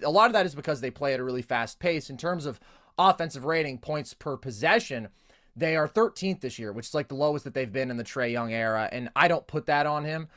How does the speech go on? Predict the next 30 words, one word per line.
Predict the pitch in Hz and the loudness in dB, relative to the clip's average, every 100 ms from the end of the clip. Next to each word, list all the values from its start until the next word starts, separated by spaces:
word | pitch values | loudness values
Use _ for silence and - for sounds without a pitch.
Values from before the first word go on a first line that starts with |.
| _ _ | _ _
I | 120 | -8
put | 131 117 | -6 -4
that | 123 120 - | 0 0 -2
on | 113 107 104 101 87 76 - - _ - _ _ _ _ _ _ _ | -6 -6 -6 -10 -14 -18 -20 -20 _ -20 _ _ _ _ _ _ _
other | - 104 113 | -8 -8 -8
people. | 120 117 117 117 - _ - | -10 -8 -8 -10 -12 _ -6
Like, | 113 104 | -4 -4
just | - 127 | -8 -10
the | 117 | -6
level | 123 117 | -6 -4
of | 113 | -2
offensive | 113 120 104 101 | -4 -4 -10 -12
skill | - 117 | -8 -6
around | 110 120 | -4 -4
him | 123 131 | -6 -10
isn't | 117 117 | -12 -14
great. | - 110 131 - _ | -10 -6 -6 -8 _
But | 196 240 - _ _ _ _ _ _ | 8 8 4 _ _ _ _ _ _
when | 147 180 190 | -2 0 0
I | 170 | -2
consider | 185 160 - 202 190 | -4 -8 0 2 2
what | 156 156 | 2 -2
he's | 160 139 | -4 -4
done | 165 | -4
in | 156 | -4
years | 143 - | -8 -2
past, | 170 160 151 - _ _ | 2 4 2 -4 _ _
Brunson | - 180 185 170 151 | 0 0 0 -4 -6
is | 147 | -4
on | 151 160 147 123 | -2 -2 -4 -8